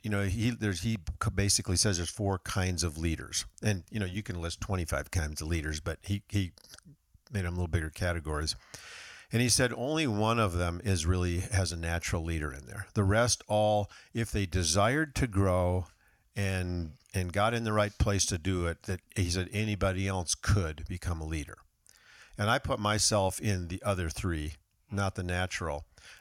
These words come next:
I know some natural leaders, and I, they astound me sometimes,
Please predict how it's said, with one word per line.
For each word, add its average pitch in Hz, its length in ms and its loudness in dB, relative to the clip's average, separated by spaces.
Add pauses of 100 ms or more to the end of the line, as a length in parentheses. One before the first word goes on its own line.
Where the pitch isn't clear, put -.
I 135 160 2
know 120 220 2
some 95 200 -2
natural 85 440 -2
leaders, 80 380 -2
and 90 200 -2
I, 101 220 0
they 104 160 -2
astound 92 580 -2
me 73 140 -8
sometimes, - 600 -6